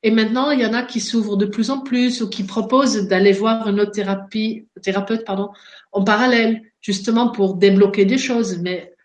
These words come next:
ouais, s'il y a un accompagnement psychiatrique, bah, avec psychiatre, hein,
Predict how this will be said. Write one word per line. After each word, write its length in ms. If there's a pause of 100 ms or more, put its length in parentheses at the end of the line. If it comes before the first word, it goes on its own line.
(120)
ouais, 220
s'il 240
y 20
a 60
un 80
accompagnement 800 (100)
psychiatrique, 840 (520)
bah, 160 (160)
avec 280
psychiatre, 440
hein, 180